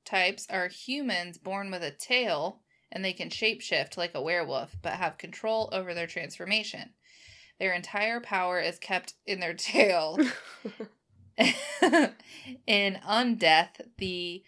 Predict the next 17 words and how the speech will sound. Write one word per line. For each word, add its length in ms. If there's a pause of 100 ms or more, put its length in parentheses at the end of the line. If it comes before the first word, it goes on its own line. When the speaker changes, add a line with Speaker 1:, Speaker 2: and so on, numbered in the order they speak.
(180)
Speaker 1:
Pricolisi 920 (140)
remain 720
in 160
their 180
wolf 280
form. 640 (340)
Romanian 480
vampires 600
were 120
said 260
to 100
bite 240
their 140
victims 520
over 220
the 80
heart 480